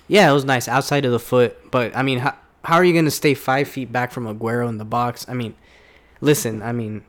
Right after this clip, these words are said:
it, you know what it reminded me of, of Kobe's last game against the, I think it was the Jazz, was it? Like, what kind of defense is that? I know that you love the guy. He's a legend. Play good defense. He's not supposed to score sixty points on you. But, I mean, fair enough. Aguero,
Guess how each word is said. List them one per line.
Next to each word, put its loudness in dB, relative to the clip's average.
it, 6
you 2
know 6
what 6
it 6
reminded 4
me 4
of, 4
of -4
Kobe's 2
last 2
game 0
against -2
the, -2
I -10
think -8
it -2
was -4
the -2
Jazz, 0
was -4
it? -6
Like, -2
what 2
kind 0
of -2
defense -2
is -6
that? -4
I -2
know 2
that -2
you 0
love 2
the 2
guy. 2
He's 0
a -2
legend. -2
Play 0
good 0
defense. -6
He's -4
not -2
supposed -4
to -10
score -4
sixty -8
points -10
on -12
you. -14
But, 4
I 0
mean, 0
fair 4
enough. 0
Aguero, 4